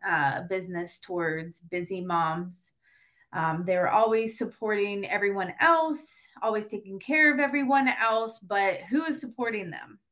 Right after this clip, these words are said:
Um, they're always putting their needs on the back burner.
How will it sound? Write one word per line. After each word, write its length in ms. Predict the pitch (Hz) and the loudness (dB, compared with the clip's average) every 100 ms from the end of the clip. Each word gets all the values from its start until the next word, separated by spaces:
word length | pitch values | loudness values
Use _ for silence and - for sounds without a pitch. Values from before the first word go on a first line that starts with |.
| _ _ _ _ - - - - | _ _ _ _ -20 -20 -6 2
Um, 640 | 196 185 170 165 180 180 - | 4 4 2 0 -4 -10 -8
they're 140 | 208 | 0
always 440 | 214 240 269 277 262 | 6 6 6 0 -4
putting 400 | - 240 233 214 | -4 -4 -4 -4
their 200 | 214 214 | -2 -2
needs 680 | 208 190 185 175 170 - - - - | -4 -10 -12 -14 -12 -10 -12 -16 -16
on 100 | 190 | -12
the 80 | 175 | -6
back 320 | 95 - - | -4 -6 -8
burner. 480 | - - - - - | -18 -16 -16 -18 -20